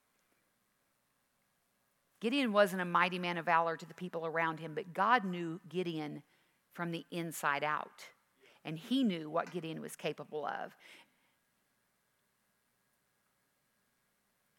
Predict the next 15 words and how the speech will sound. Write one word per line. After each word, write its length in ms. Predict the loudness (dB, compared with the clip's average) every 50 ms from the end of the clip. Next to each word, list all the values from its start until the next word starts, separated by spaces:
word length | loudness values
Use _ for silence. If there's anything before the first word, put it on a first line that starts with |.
| _ _
But 140 | -6 -4 -4
in 120 | -2 -2 -2
verse 240 | -2 -2 -2 -2
sixteen, 920 | -4 -8 -6 -6 -6 -6 -6 -8 -10 -6 -4 -4 -4 -4 -4 -6 -6 -8 -10 -12 -16 _ _ _ _ _ _ _ _ _ _ _ _ _ _ _ _ _ _ _ _ _
he 120 | -12 -8
said 320 | -8 -4 0 0 0 0 0
something 320 | -2 -2 -2 -2 -2 -4
to 80 | -4 -4
Gideon, 420 | -4 -4 -4 -4 -4 -4 -6 -4
and 100 | -2 0
I 140 | 0 0 0
think 220 | 0 -4 -6 -4
this 160 | -4 -6 -6 -6
is 160 | -6 -8 -6
where 540 | -4 -2 0 2 4 4 4 2 0 -2